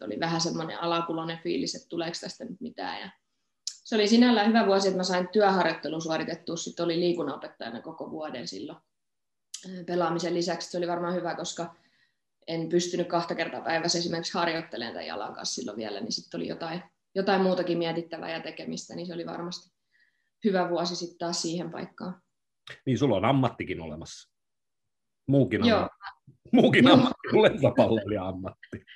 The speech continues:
Speaker 1: Joo, mä lukion jälkeen kävin Vierumäellä sitten kolme vuotta,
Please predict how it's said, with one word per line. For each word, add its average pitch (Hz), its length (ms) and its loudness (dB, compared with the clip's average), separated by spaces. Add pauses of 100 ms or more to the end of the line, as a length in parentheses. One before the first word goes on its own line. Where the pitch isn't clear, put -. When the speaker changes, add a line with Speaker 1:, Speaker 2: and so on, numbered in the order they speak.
(120)
Speaker 1:
Joo, 202 260 2
mä 202 200 -4
lukion 214 340 0
jälkeen 175 360 -8
kävin 175 320 -10
Vierumäellä 170 580 -4
sitten - 420 -14 (640)
kolme 170 360 -4
vuotta, 180 360 -8